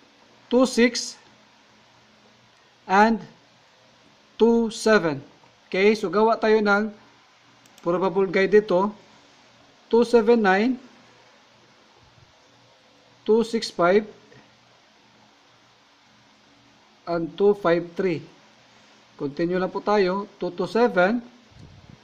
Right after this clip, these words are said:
six five zero, ah, hindi po, two five seven,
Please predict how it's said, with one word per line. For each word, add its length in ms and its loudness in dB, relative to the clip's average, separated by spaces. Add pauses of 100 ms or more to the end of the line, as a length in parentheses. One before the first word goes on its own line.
(800)
six 160 -14
five 220 -4
zero, 500 2 (800)
ah, 400 -8 (480)
hindi 140 -8
po, 260 -2 (800)
two 200 -4
five 280 -6
seven, 580 -2